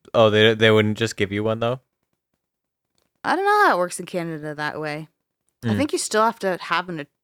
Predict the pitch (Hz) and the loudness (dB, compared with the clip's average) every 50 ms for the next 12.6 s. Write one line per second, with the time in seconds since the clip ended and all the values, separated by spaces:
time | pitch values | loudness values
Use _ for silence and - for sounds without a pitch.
0 | _ _ - 196 208 196 202 202 - 196 214 220 214 180 170 165 170 175 190 190 | _ _ -4 -2 -2 -2 -2 -6 -6 -6 -6 -6 -6 -4 -2 0 0 0 0 0
1 | 185 175 165 156 160 165 175 196 226 254 269 254 214 - 175 - - 247 - - | -2 -2 -4 -4 -2 -2 0 0 2 2 0 0 -2 -4 -10 -10 -10 -10 -10 -12
2 | _ - 156 - - - - - - - - - - - 214 214 _ _ _ _ | _ -12 -12 -12 -10 -10 -14 -14 -14 -14 -14 -14 -12 -12 -12 -14 _ _ _ _
3 | _ _ _ _ - 104 98 95 98 - _ _ _ _ _ _ _ _ _ _ | _ _ _ _ -14 -12 -12 -12 -14 -18 _ _ _ _ _ _ _ _ _ _
4 | _ _ _ _ _ - - _ _ _ _ _ _ _ - 175 180 185 185 208 | _ _ _ _ _ -20 -20 _ _ _ _ _ _ _ -6 -4 -4 -2 -2 -2
5 | 214 214 208 208 208 208 208 208 202 202 202 175 156 160 151 _ _ - 175 175 | -2 -2 -2 -2 -2 -2 -2 -2 -2 -4 -4 -6 -8 -10 -14 _ _ -14 -12 -12
6 | 170 - 190 185 180 180 175 160 175 170 170 165 - - 165 170 - - - 180 | -10 -8 -6 -6 -4 -4 -6 -6 -6 -6 -4 -6 -6 -6 -6 -8 -8 -10 -16 -14
7 | 175 175 180 170 160 156 156 156 156 160 160 165 151 _ _ _ _ _ _ _ | -10 -8 -6 -6 -4 -4 -4 -4 -6 -6 -6 -8 -10 _ _ _ _ _ _ _
8 | _ - - _ _ _ _ _ _ _ _ _ _ _ _ _ _ _ _ _ | _ -20 -20 _ _ _ _ _ _ _ _ _ _ _ _ _ _ _ _ _
9 | _ _ _ - 190 196 190 185 185 185 - - 175 170 - - - _ _ _ | _ _ _ -10 -4 -2 0 0 0 -2 -4 -6 -6 -8 -8 -12 -20 _ _ _
10 | _ _ _ _ _ _ _ _ _ _ _ _ _ _ _ _ - - _ _ | _ _ _ _ _ _ _ _ _ _ _ _ _ _ _ _ -20 -20 _ _
11 | _ _ _ _ _ _ _ _ _ _ _ _ _ _ _ - 196 202 226 226 | _ _ _ _ _ _ _ _ _ _ _ _ _ _ _ -16 -12 -10 -10 -8
12 | 196 196 202 190 185 175 170 - 185 180 - | -6 -4 -2 0 0 0 -2 -4 -8 -10 -8